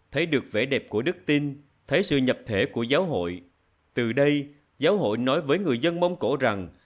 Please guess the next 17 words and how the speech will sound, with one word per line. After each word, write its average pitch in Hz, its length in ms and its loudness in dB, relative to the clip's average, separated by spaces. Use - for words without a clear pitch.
các 180 200 -2
bạn 98 320 0
có 170 140 4
khả 143 180 -2
năng 170 220 -2
trở 127 180 0
thành 123 240 -2
một 117 220 -4
điều 120 200 0
gì 110 160 -4
đó 123 300 2
quan 170 220 0
trọng 104 200 -2
hơn 151 320 0
cho 147 120 4
thế 151 180 0
giới, 151 360 0